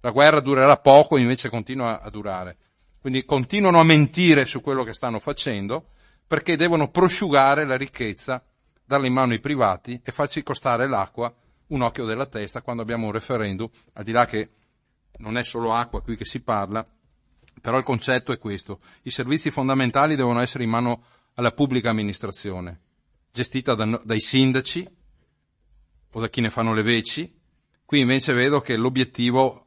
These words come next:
a medio e lungo termine è nascosto per di più, e questo mi dà molto fastidio, è quello di tentare di privatizzare tutto, anche se continuano a negare.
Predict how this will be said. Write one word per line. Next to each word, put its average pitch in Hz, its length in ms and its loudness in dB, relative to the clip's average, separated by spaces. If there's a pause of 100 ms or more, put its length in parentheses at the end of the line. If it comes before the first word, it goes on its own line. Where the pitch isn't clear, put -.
(100)
a 123 80 -8
medio 135 280 0
e 127 40 4
lungo 131 240 2
termine 127 420 0
è 135 120 -2
nascosto 110 640 -4
per 104 160 -10
di 101 100 -10
più, 107 260 -6
e 104 100 -6
questo 135 380 -4
mi 110 140 -4
dà 110 100 -4
molto 107 280 -4
fastidio, 98 580 -12 (260)
è - 100 -14
quello 127 240 -2
di 117 280 -4 (240)
tentare 104 640 0
di 120 100 -12
privatizzare 110 680 -4
tutto, 107 380 -8
anche 123 220 -6
se - 160 -6
continuano 107 520 -4
a 104 40 -4
negare. 92 500 -8